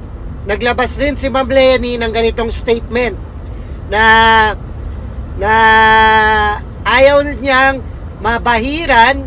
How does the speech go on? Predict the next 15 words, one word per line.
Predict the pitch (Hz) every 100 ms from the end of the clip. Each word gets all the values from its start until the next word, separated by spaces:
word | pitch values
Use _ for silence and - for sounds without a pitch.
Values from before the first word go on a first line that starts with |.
| - - - - 196
na | 226 233 226 220 226 226 220 220 214 - - 214
kaya | 247 277
tayo | 285 294
kum-, | 254 269 -
kaya | 262 277
sila | 277 285 262
kumakampi | 262 269 262 233 254 254 -
sa | 240 240 240
administrasyon | 233 247 247 - 247 226 220 226 - - - -
para | 247 262 269
manalo, | 233 233 220 220 226 226 226 - - - - -
magkaroon | 202 233 254 240 240 247
lang | 247 240
ng | 240 220
senador. | 233 226 226 247 202